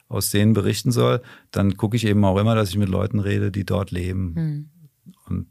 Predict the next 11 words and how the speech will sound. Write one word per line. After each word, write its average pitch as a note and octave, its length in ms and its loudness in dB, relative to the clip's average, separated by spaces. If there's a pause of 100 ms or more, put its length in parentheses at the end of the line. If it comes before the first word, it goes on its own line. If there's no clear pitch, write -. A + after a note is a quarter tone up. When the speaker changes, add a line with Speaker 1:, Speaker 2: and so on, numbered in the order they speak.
Speaker 1:
dort F2+ 300 -2
vor F#2 160 2
Ort E2+ 260 0
sind F2 340 -4 (680)
und F#2 320 0 (460)
versuche F#2+ 480 -2
eben F#2 140 0
so F#2 160 0
Primärquellen F2+ 1000 0
anzuzapfen. C#3+ 680 0
Speaker 2:
Mhm. - 60 -8